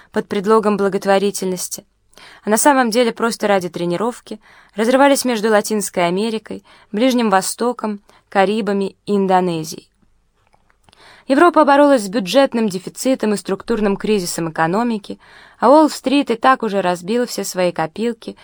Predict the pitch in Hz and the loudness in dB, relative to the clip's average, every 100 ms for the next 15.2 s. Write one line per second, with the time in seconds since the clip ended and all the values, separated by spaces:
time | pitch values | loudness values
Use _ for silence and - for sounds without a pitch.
0 | - _ 190 - 277 233 226 202 214 190 | -20 _ -2 2 2 4 0 2 2 2
1 | 180 233 214 170 214 202 180 175 202 185 | 2 0 0 0 0 0 -2 -2 -2 -4
2 | - 180 170 165 165 165 160 160 156 - | -4 -2 -2 -2 -2 -2 -2 -2 -4 -8
3 | 160 156 _ _ _ _ _ _ _ - | -12 -14 _ _ _ _ _ _ _ -20
4 | - _ _ 294 294 285 269 269 277 277 | -20 _ _ 4 6 6 4 2 2 2
5 | - 240 - 214 208 196 190 180 202 - | 0 -2 -2 -4 0 0 -2 -2 -4 -4
6 | 185 180 170 160 160 202 214 175 180 170 | -4 -4 -4 -6 -4 -2 -2 0 -2 -2
7 | 170 165 156 165 - - _ _ _ - | -4 -6 -8 -10 -14 -16 _ _ _ -20
8 | - _ - 269 294 262 262 240 254 - | -20 _ -6 0 2 4 4 2 -2 2
9 | 240 202 190 170 185 180 220 233 214 185 | 2 2 -2 -6 -4 0 2 2 0 -2
10 | 185 - 185 180 180 170 170 - 196 196 | -4 -4 -2 -2 -4 -4 -6 -4 -4 -4
11 | - - 165 160 170 165 165 160 - - | -10 -12 -12 -8 -6 -4 -6 -6 -12 -20
12 | _ _ _ _ _ _ _ _ - _ | _ _ _ _ _ _ _ _ -20 _
13 | _ 330 311 294 269 - 285 208 220 254 | _ 2 2 2 0 2 0 0 0 2
14 | 247 226 - 160 190 - 185 170 - - | 2 -2 -4 -6 -8 -6 -6 -8 -12 -14
15 | - | -14